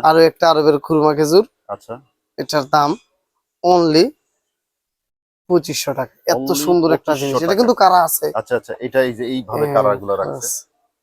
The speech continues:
Speaker 2: দেখেন কত প্রিমিয়ার কোয়ালিটি এই মালগুলো। আর এগুলো কিন্তু একবারে, একবারে প্রিমিয়ার কোয়ালিটি এবং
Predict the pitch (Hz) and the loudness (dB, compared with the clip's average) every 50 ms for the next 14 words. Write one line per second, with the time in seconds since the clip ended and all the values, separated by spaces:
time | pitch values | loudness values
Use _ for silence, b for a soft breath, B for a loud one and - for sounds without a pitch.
0 | _ _ _ _ _ - 107 101 - 98 - 127 131 - 147 - _ - 160 156 | _ _ _ _ _ -18 -16 -16 -16 -6 -2 -2 0 0 -2 -6 _ -6 -4 -2
1 | 160 165 165 165 151 - 156 156 147 135 131 - 120 117 110 107 110 110 104 101 | 0 2 2 2 2 2 4 4 4 2 0 -4 -6 -8 -6 -4 -4 -4 -4 -4
2 | 92 101 107 131 139 - _ _ _ _ _ _ _ _ _ _ _ _ _ - | -6 -8 -6 -8 -8 -10 _ _ _ _ _ _ _ _ _ _ _ _ _ -8
3 | 98 98 98 101 98 92 85 - _ _ _ 110 113 113 123 123 117 127 113 135 | -6 -4 -4 -4 -4 -6 -10 -20 _ _ _ -16 -12 -10 -8 -8 -8 -8 -8 -8
4 | 127 120 113 113 139 135 131 110 98 _ _ _ _ _ _ _ _ _ _ _ | -8 -8 -6 -4 -2 -2 -2 -4 -8 _ _ _ _ _ _ _ _ _ _ _
5 | _ _ _ _ _ _ _ 101 101 92 104 120 120 - _ _ _ _ - 143 | _ _ _ _ _ _ _ -16 -14 -8 -6 -4 -4 -6 _ _ _ _ -8 -8
6 | 139 147 156 156 151 - - 147 147 143 147 147 165 147 131 131 | -4 -2 0 0 0 0 2 0 2 2 0 0 2 2 2 2